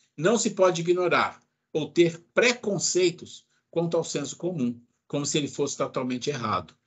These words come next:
e promotor de grandes mentiras na sociedade. A capacidade de um homem desenvolver seu senso crítico é o fundamento da história. A palavra crítica, de origem grega, significa enquete, pergunta,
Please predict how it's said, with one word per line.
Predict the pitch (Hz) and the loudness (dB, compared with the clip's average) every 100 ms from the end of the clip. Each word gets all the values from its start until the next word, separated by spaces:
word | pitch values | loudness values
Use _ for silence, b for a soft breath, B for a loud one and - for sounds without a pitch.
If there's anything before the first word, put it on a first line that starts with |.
| _ - | _ -6
e | |
promotor | - 143 135 120 135 | 0 2 2 0 -2
de | 131 107 | -2 0
grandes | 120 127 123 | 0 0 -4
mentiras | 127 123 - 113 110 | -8 -8 -6 -6 -6
na | 107 | -8
sociedade. | 107 107 - 113 123 - - - - _ _ _ _ - | -10 -10 -8 -6 -6 -10 -16 -20 -20 _ _ _ _ -12
A | 117 | -6
capacidade | 120 117 127 - - 196 214 208 | -4 0 0 0 2 2 2 -2
de | 196 | 0
um | |
homem | 156 139 127 | 0 -2 -6
desenvolver | 135 127 127 113 113 | -8 -6 -2 -2 -2
seu | 127 120 | -2 -2
senso | - 165 208 - - | -2 0 -2 -4 -6
crítico | - 135 165 - - 139 B B B B | -4 -4 -4 -6 -12 -18 B B B B
é | 156 185 | 8 8
o | 190 | 6
fundamento | 185 175 160 135 131 127 | 2 -2 0 0 -6 -8
da | 123 | -10
história. | 123 - - 110 107 107 87 - - _ _ _ b b b | -8 -8 -6 -4 -4 -4 -8 -12 -20 _ _ _ b b b
A | 110 | -8
palavra | 113 117 117 110 | -2 0 0 -2
crítica, | - 156 214 - - 107 | -4 -6 -6 -8 -12 -10
de | 104 | -6
origem | 120 113 107 104 | -4 -4 -8 -8
grega, | 117 156 160 | -4 -2 -2
significa | - 135 131 117 - 147 147 - - | -6 -6 -8 -10 -10 -12 -12 -14 -4
enquete, | 202 196 - 139 110 - - - | -4 -2 0 0 0 -8 -4 4
pergunta, | 190 135 127 151 113 - | 4 4 -2 -6 -6 -12